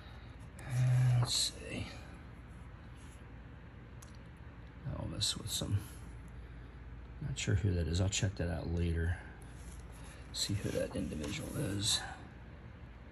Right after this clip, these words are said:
Elvis definitely had his female admirers. Let's see if it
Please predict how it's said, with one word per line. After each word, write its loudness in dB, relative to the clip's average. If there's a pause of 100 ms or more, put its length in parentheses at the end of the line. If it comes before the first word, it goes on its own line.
(1500)
Elvis -2
definitely 6
had 8 (160)
his 4 (560)
female 10
admirers. 4
Let's 2
see 4
if 4
it 2